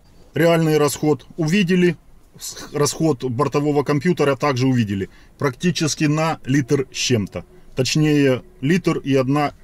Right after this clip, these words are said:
десятая. Многое, конечно, зависит от стиля езды. Будете динамично ехать, посмотрите рас-, э,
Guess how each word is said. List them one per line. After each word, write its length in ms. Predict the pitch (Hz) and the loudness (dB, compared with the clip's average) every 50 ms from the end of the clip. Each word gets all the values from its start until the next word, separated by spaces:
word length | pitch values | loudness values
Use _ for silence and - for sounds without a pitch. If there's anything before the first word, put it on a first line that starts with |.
| - - | -20 -10
десятая. 600 | - 117 120 - - 127 107 95 - 95 90 85 - - - - - - | -6 -4 -2 0 0 -2 -2 -4 -6 -10 -12 -12 -14 -20 -20 -20 -18 -6
Многое, 460 | 139 156 190 226 220 180 190 180 165 | -2 0 2 2 4 4 4 2 2
конечно, 420 | - 170 165 160 139 - 156 147 | 2 -2 -2 -2 -2 -2 -2 0
зависит 500 | 135 135 147 139 139 135 123 - 120 117 | 0 2 2 2 2 2 0 0 -4 -4
от 140 | - 143 127 | -4 -6 -6
стиля 320 | - - - 214 208 196 190 | -4 -2 0 0 2 2 2
езды. 480 | 190 185 175 147 143 160 165 160 - - - - - - | 2 2 0 -2 0 0 0 0 -2 -6 -12 -20 -12 -6
Будете 640 | 135 135 165 160 143 151 127 - 156 147 147 135 - - - - - - - - | -2 0 0 2 0 0 0 0 0 2 2 0 0 -6 -14 -20 -20 -20 -16 -6
динамично 500 | 131 135 151 156 156 160 143 123 - 139 | -2 0 0 2 2 2 2 0 2 0
ехать, 480 | 135 127 123 127 117 - - 104 - - _ _ - | 0 2 2 2 2 0 -2 -8 -10 -12 _ _ -6
посмотрите 640 | - 131 - 156 151 147 120 135 131 120 - 127 120 | -4 -2 0 0 0 0 0 0 -2 0 0 0 2
рас-, 220 | 123 131 127 - - 123 | 2 2 0 -2 -2 -2
э, 400 | 131 127 123 123 123 120 120 | -2 0 0 2 2 0 0